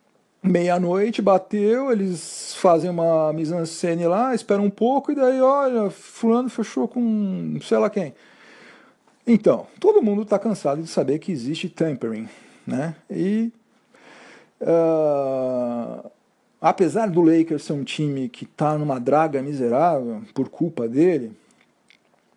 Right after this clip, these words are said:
mas ainda é o Lakers, né, gente? É,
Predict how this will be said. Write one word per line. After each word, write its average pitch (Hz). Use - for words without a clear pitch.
mas 220
ainda 302
é 202
o 320
Lakers, 143
né, 135
gente? 104
É, 120